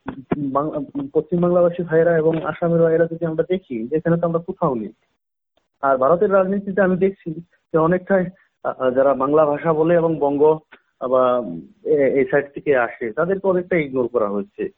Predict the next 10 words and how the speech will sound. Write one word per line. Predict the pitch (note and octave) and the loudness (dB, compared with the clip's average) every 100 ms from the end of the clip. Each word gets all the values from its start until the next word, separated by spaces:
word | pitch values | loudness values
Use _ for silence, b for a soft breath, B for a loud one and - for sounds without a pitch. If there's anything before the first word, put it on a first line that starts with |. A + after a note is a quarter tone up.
| _ - | _ -6
এতকালই | D#3 E3 E3 D3+ C#3 B2 | -6 -2 -2 0 0 -2
ইগনোর | B2+ A#2+ | -4 -4
করা | A#2 A#2 | 0 0
হয়েছে। | A#2 A#2 - B2 | 0 -2 -4 -6
কারণ, | C3+ D#3 D#3 - _ _ - | -2 -2 -4 -8 _ _ -6
আহ, | B2+ B2 | -4 -2
বাঙালি | C#3+ F#3+ A3 | 0 2 2
জাতি | G#3+ G#3+ A3 | 0 -4 -6
কখনো | G#3 A3 A3 | -4 -2 -2
তো | A3 G#3+ | 2 0